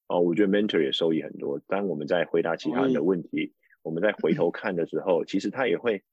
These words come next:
Speaker 1: 有的时候，哦，可能一些晚辈干嘛，他问的更纯粹的问题，反而会提醒我说，“Holy shit，我是不是也陷入了他一样的盲区？”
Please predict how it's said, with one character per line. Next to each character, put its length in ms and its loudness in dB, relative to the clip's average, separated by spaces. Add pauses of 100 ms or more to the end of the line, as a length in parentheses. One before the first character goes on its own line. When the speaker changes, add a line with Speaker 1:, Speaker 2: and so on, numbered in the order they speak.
(300)
Speaker 1:
有 200 4
的 100 4
时 160 0
候， 400 -4 (1400)
哦， 220 -2
可 100 -2
能 120 2
一 60 2
些 60 4
晚 220 0
辈 120 2
干 140 0
嘛， 60 -2
他 120 0
问 240 -2
的 240 0 (160)
更 180 -2
纯 200 -4
粹 160 4
的 100 6
问 120 2
题， 180 -4
反 180 -6
而 100 -4
会 160 -2
提 200 -4
醒 180 -8
我 160 -4
说， 320 -2 (380)
“Holy 260 2
shit， 280 0 (540)
我 140 2
是 100 4
不 60 8
是 60 8
也 80 4
陷 200 2
入 160 6
了 220 2
他 240 -4
一 60 2
样 120 2
的 60 -2
盲 180 -10
区？” 260 -6